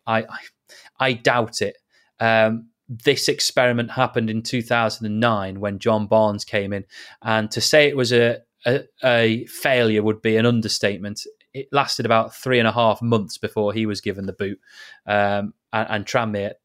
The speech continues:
with, as I've kind of outlined already, stayed up by the skin of their teeth that year after putting their physio in charge,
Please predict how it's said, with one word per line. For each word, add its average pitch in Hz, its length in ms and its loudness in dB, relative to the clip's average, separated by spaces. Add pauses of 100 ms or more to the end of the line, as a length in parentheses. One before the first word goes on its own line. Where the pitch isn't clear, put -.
with, 107 180 -8 (240)
as 101 180 -6
I've - 200 -14
kind 101 160 -2
of 107 100 -12 (160)
outlined 110 320 2
already, 107 240 4
stayed 113 340 2
up 110 60 -6
by 110 140 2
the 101 80 -4
skin 117 260 -2
of 104 60 -4
their 104 100 2
teeth 117 320 -4
that 104 160 -2
year 104 180 0
after - 220 -4
putting 110 360 -2
their 107 180 2
physio 110 520 -2
in 98 140 -12
charge, 98 480 -6